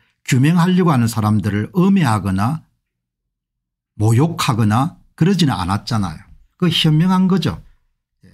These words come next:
그래서 저는 나경원 씨 입장을 이해를 합니다. 예, 왜 그런가 하면 정치를 계속해야 되니까 뭐 선거 부정이 있는 건 아는데 내가 도저히 나설 수가 없다. 그 정도까지는 이해를 한다 이야기죠.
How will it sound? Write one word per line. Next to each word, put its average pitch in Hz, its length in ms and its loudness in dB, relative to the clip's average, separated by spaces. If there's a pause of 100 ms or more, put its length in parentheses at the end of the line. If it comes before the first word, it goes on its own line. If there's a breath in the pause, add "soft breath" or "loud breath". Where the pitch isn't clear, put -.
그래서 151 320 0
저는 180 380 2 (240 loud breath)
나경원 160 420 2
씨 202 120 0
입장을 165 360 0
이해를 139 320 2
합니다. 147 500 -2 (520)
예, 87 140 -20
왜 113 120 0
그런가 135 280 2
하면 120 120 0
정치를 165 440 2
계속해야 135 540 0
되니까 92 760 -4 (540)
뭐 98 360 -6 (720)
선거 120 320 2
부정이 160 360 2
있는 143 240 4
건 185 160 2
아는데 117 380 0
내가 101 520 -2
도저히 147 300 -2
나설 117 380 0
수가 165 240 0
없다. 117 240 -4
그 - 160 -4
정도까지는 180 560 0
이해를 127 300 2
한다 113 260 -2
이야기죠. - 480 -16